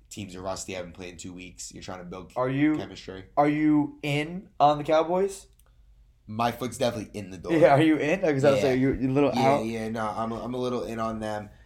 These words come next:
Speaker 1: They've gotten off to a slow start, played against two really good teams, but, um, not sure they play the next week, but they are ready to go.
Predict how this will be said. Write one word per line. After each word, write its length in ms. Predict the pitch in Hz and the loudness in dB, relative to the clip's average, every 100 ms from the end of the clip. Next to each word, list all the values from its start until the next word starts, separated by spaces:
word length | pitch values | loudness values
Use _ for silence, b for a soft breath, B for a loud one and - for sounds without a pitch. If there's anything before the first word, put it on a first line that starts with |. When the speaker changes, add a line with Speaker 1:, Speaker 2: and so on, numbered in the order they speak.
| b - | b -10
Speaker 1:
They've 160 | 117 | -4
gotten 240 | 113 113 113 | 2 4 2
off 140 | 107 | -4
to 80 | 110 | -6
a 40 | |
slow 180 | 101 107 | -6 -6
start, 340 | 104 110 107 104 | -6 -4 -4 -4
played 180 | 107 107 | -6 -4
against 340 | 104 104 - | -6 -10 -12
two 140 | 110 | -10
really 200 | 104 107 | -8 -8
good 160 | 104 98 | -8 -12
teams, 500 | - 98 98 95 - _ _ _ - | -10 -12 -12 -14 -18 _ _ _ -16
but, 200 | 98 98 98 | -10 -8 -6
um, 400 | 98 95 92 - _ - | -6 -6 -10 -20 _ -6
not 160 | 110 | -6
sure 140 | 110 110 | -2 -4
they 100 | 107 | -2
play 200 | 107 101 | -4 -6
the 60 | 101 | -6
next 260 | 101 101 | -10 -10
week, 220 | 95 95 | -12 -12
but 320 | - 92 87 - b b b b b _ - | -12 -14 -14 -20 b b b b b _ -12
they 340 | 104 101 101 - | -8 -6 -6 -8
are 400 | 98 98 98 95 | -10 -10 -10 -12
ready 280 | 104 92 82 | -14 -14 -16
to 60 | 73 | -18
go. 160 | - | -18